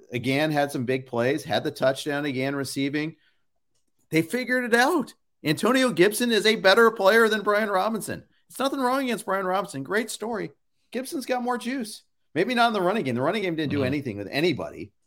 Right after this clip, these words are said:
Speaker 2: No.
Speaker 1: But Gibson is a great pass catcher. He's better than McKissick for that matter. McKissick always, like, he goes down with first contact. Gibson is out there running routes, making plays. I, it's,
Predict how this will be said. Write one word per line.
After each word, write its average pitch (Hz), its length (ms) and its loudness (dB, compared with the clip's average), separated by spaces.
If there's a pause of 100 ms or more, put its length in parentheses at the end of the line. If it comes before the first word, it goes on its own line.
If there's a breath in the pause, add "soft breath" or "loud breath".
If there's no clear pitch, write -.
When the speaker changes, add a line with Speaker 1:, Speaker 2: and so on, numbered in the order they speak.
(160)
Speaker 2:
No. - 180 -10
Speaker 1:
But 123 340 2 (280)
Gibson 240 360 2
is 170 140 -2
a 147 40 -6
great 104 360 -6
pass 175 280 -8
catcher. - 280 -6
He's 285 160 -6 (140)
better 269 360 0
than 214 520 -2 (260)
McKissick 175 540 -4
for 120 80 -8
that 98 220 -6
matter. 78 260 -12 (260)
McKissick 285 420 -4
always, 262 300 0
like, 208 200 -2 (380)
he 170 100 -20
goes 220 220 -2
down 202 220 -6
with 226 100 -6
first - 280 -10
contact. 214 580 -4
Gibson 285 380 -2
is 247 120 -4
out 262 220 0
there 254 120 0
running 220 280 0
routes, 180 400 0
making 175 300 -6
plays. 214 500 -4 (420)
I, 147 200 -2
it's, 165 400 -4